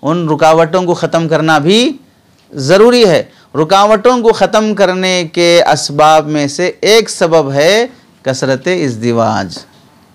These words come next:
ज़्यादा शादियाँ कर लेंगे तो फिर सामने वाला रुकावट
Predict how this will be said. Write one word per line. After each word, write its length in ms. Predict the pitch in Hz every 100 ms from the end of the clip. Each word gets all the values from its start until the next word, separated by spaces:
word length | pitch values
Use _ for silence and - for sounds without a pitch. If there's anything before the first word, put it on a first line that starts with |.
| _ _ _ _ _ -
ज़्यादा 460 | 104 123 135 135 160
शादियाँ 420 | 151 123 123 127
कर 140 | 127 117
लेंगे 640 | 117 117 113 135 175 202 208 - _ _ _
तो 80 | 135
फिर 320 | 131 185 196 185
सामने 460 | 147 147 165 175
वाला 260 | 156 147 147
रुकावट 440 | 135 135 131 135